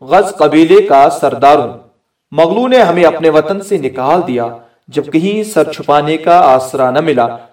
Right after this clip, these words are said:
تو ہم اس ملک میں چلے آئے، لیکن مجھے بھی ابھی تک یہ معلوم نہیں ہوا کہ تم لوگ کون ہو، تمہارے بادشاہ کا کیا نام ہے اور جن لوگوں نے تم پر حملہ کیا وہ کون تھے۔ وہ سردار بڑے تعجب سے کہنے لگا،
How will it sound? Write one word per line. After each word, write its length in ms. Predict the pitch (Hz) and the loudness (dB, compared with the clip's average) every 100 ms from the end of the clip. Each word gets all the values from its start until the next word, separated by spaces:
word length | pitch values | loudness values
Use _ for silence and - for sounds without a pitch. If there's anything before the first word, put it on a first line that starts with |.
| - | -14
تو 180 | 127 | -10
ہم 60 | 151 151 | -8 -8
اس 200 | 190 202 | -12 -12
ملک 260 | 147 139 135 | -10 -10 -8
میں 180 | 135 143 | -6 -8
چلے 260 | 143 117 | -6 -2
آئے، 160 | 120 131 120 - _ _ - | 2 0 -2 -12 _ _ -12
لیکن 260 | 135 135 | -8 -6
مجھے 500 | 143 151 165 185 185 190 - | -6 -4 0 0 -2 -8 -10
بھی 260 | 151 185 | -6 -4
ابھی 240 | - 147 190 | -2 -2 -4
تک 280 | - 170 175 | -2 -2 -2
یہ 80 | |
معلوم 400 | 156 131 127 165 | 0 0 0 -2
نہیں 200 | 156 143 | -4 -4
ہوا 360 | 180 131 123 123 | -4 -2 -4 -6
کہ 100 | - | -12
تم 240 | - 160 | -12 -8
لوگ 220 | 156 143 160 | 0 0 0
کون 280 | 147 127 | -4 -4
ہو، 200 | 117 101 - _ | -4 -14 -20 _
تمہارے 340 | 143 175 208 | -2 2 2
بادشاہ 440 | 170 160 160 196 190 | 4 2 2 0 0
کا 200 | 170 170 | 2 0
کیا 280 | 156 139 | 0 0
نام 300 | 160 143 143 | 0 0 0
ہے 280 | 143 123 123 - - | -2 -6 -8 -12 -4
اور 100 | 165 | -2
جن 200 | 180 196 | -2 2
لوگوں 340 | 180 175 247 | 2 2 -2
نے 200 | 190 175 | 0 0
تم 120 | 175 | 0
پر 220 | 156 160 156 | -2 -2 -2
حملہ 200 | 143 143 160 165 | -4 0 2 0
کیا 260 | 165 143 160 | 0 0 0
وہ 100 | 196 | -2
کون 360 | 190 143 156 156 | -4 -2 -4 -4
تھے۔ 80 | 113 - _ | -12 -18 _
وہ 80 | 143 | -6
سردار 560 | - 156 156 180 233 | -2 0 2 2 0
بڑے 200 | 226 170 | -2 -4
تعجب 520 | 220 151 156 165 254 | -4 -4 -4 -4 -8
سے 140 | 247 202 | -6 -4
کہنے 320 | 190 147 143 | -4 -4 -2
لگا، 420 | 123 127 147 151 | 0 2 2 2